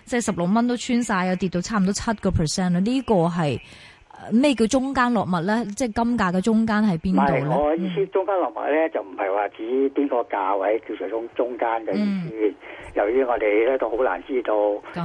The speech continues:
Speaker 1: 係啊。
Speaker 2: 呢個金價
Speaker 1: 跌到咩位？
Speaker 2: 最高同最低，
Speaker 1: 係啊。
Speaker 2: 咩叫做係中間，
Speaker 1: 嗯。
Speaker 2: 即係我哋係冇辦法知嘅。
Speaker 1: 嗯。
Speaker 2: 不過即係話呢，持有黃金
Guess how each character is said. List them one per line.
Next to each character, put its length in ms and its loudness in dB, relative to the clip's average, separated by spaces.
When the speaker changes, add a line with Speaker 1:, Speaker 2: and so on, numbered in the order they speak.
Speaker 1:
係 220 0
啊。 240 2
Speaker 2:
呢 60 -4
個 120 0
金 200 -6
價 240 0
Speaker 1:
跌 140 2
到 180 2
咩 200 2
位？ 60 -2
Speaker 2:
最 0 -
高 80 -2
同 80 -4
最 40 -6
低， 120 -4
Speaker 1:
係 240 2
啊。 140 -4
Speaker 2:
咩 120 0
叫 140 -2
做 260 0
係 140 0
中 240 -2
間， 100 0
Speaker 1:
嗯。 220 -6
Speaker 2:
即 60 -6
係 220 0
我 100 -2
哋 140 2
係 120 -2
冇 120 -2
辦 100 0
法 140 -2
知 160 -6
嘅。 160 0
Speaker 1:
嗯。 160 -8
Speaker 2:
不 100 0
過 140 0
即 100 0
係 60 -2
話 140 0
呢， 220 0
持 160 -4
有 240 0
黃 340 -2
金 320 -2